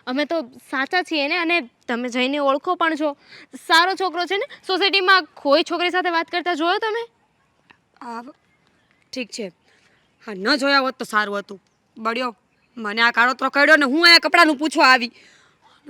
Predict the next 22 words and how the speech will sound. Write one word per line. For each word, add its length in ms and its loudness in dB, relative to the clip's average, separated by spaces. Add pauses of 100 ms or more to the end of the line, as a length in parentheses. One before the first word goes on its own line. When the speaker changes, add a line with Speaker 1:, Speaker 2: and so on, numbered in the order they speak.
Speaker 2:
ફસાઈ 340 -6
ગઈ. 140 -10
Speaker 1:
હવે 1040 -20
ફસાઈ 680 -10
ગયા 260 -8
છો 160 -10
તો 280 -6 (380)
પ્લીઝ 260 -8 (600)
હેલ્પ 240 -2
મી. 180 -8 (880)
Speaker 2:
કરીશ 360 4
હેલ્પ. 200 2 (1160)
પણ 260 -2 (460)
તમે 180 -8
સપોર્ટ 340 -6
કરજો, 240 -4
હા? 80 -6 (680)
મારા 300 2
બેક 340 2
સાઈડ 200 4
ઊભા 220 6
રહીને. 320 0